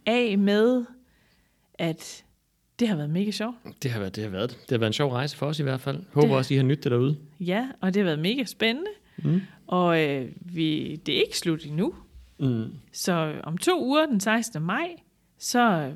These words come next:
Speaker 1: lyt med.
Speaker 2: Ja.
Speaker 1: Og især hvis du er forælder til et barn mellem nul og tre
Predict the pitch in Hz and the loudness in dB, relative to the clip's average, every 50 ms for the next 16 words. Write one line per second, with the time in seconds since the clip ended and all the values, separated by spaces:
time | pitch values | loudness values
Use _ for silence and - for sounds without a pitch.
0 | 160 165 - 196 190 185 185 180 214 339 508 - - - - _ _ _ _ - | -10 -8 -4 -4 -2 0 4 6 6 6 6 4 0 -16 -20 _ _ _ _ -6
1 | 180 180 180 - - 196 202 - - 302 269 208 190 208 202 - - 202 196 185 | -6 -6 -4 0 2 2 2 4 4 4 6 6 4 2 2 0 0 2 4 6
2 | 170 156 151 147 156 - 202 226 254 233 214 196 - - 175 165 - - 208 226 | 6 6 4 2 2 0 0 2 2 2 0 -2 -2 -2 -2 -2 -2 -2 -4 -2
3 | 226 202 170 165 175 175 180 185 202 208 180 160 165 170 175 175 165 180 208 247 | -2 -2 -2 -2 -2 -2 0 0 2 2 2 0 0 -2 -2 -2 0 0 0 -2
4 | 247 - - 147 139 143 165 - - - - - _ - - - - 233 233 - | -4 -6 -8 -8 -8 -8 -10 -12 -16 -20 -20 -20 _ -12 -8 -4 -2 -2 -2 -2